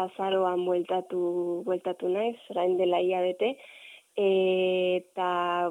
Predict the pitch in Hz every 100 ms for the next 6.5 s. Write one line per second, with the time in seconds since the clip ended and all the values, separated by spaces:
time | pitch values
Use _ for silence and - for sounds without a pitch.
0 | - - - 190 196 214 220 - 202 185
1 | 180 180 180 175 170 170 175 175 175 196
2 | 180 170 - 226 277 - _ _ _ 185
3 | 180 190 190 196 196 180 180 180 190 185
4 | 180 175 185 180 170 214 180 180 180 180
5 | 180 180 180 180 175 175 175 185 185 175
6 | 165 - 175 180